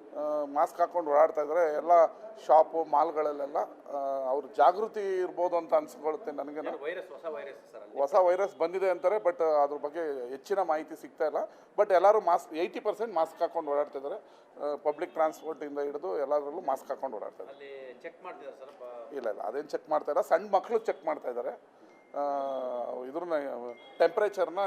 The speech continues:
Speaker 1: ನೀವು ಏರ್‌ಪೋರ್ಟ್ ಇಳ್ದಿದ ತಕ್ಷಣನೇ ಸಣ್ಣ ಮಕ್ಕಳುಗಳನ್ನ ಚೆಕ್ ಮಾಡ್ತಾ ಇದ್ದಾರೆ, ದೊಡ್ಡವ್ರದ್ದೇನಿಲ್ಲ. But ಅವ್ರ ಅಧಿಕಾರಿಗಳಿಂದ ಹಿಡಿದು ಎಲ್ಲರೂ ಮಾಸ್ಕ್ ಹಾಕ್ಕೊಂಡಿದ್ದಾರೆ.
Speaker 2: ಸರ್, ಅನುಮಾನ ಇದೆಯಾ ಅಲ್ಲಿ ಕೋವಿಡ್ ಥರದ್ದು?
Speaker 1: ಇರ್ಬೋದು, ಯಾಕಂದ್ರೆ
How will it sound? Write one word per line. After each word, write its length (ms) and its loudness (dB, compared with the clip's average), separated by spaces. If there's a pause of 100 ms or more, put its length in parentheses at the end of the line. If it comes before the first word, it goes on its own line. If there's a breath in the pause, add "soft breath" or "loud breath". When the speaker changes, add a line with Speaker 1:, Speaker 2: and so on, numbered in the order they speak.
(160)
Speaker 1:
ನೀವು 360 -6
ಏರ್‌ಪೋರ್ಟ್ 380 -2
ಇಳ್ದಿದ 220 -8
ತಕ್ಷಣನೇ 600 -6 (240 loud breath)
ಸಣ್ಣ 220 4
ಮಕ್ಕಳುಗಳನ್ನ 680 0
ಚೆಕ್ 260 -10
ಮಾಡ್ತಾ 220 -2
ಇದ್ದಾರೆ, 160 -6
ದೊಡ್ಡವ್ರದ್ದೇನಿಲ್ಲ. 540 0 (420 loud breath)
But 160 6
ಅವ್ರ 200 8
ಅಧಿಕಾರಿಗಳಿಂದ 720 2
ಹಿಡಿದು 240 -2
ಎಲ್ಲರೂ 360 4
ಮಾಸ್ಕ್ 280 0
ಹಾಕ್ಕೊಂಡಿದ್ದಾರೆ. 400 -2
Speaker 2:
ಸರ್, 80 -12
ಅನುಮಾನ 200 -10
ಇದೆಯಾ 200 -12
ಅಲ್ಲಿ 280 -12
ಕೋವಿಡ್ 380 -14
ಥರದ್ದು? 280 -10
Speaker 1:
ಇರ್ಬೋದು, 360 10
ಯಾಕಂದ್ರೆ 600 2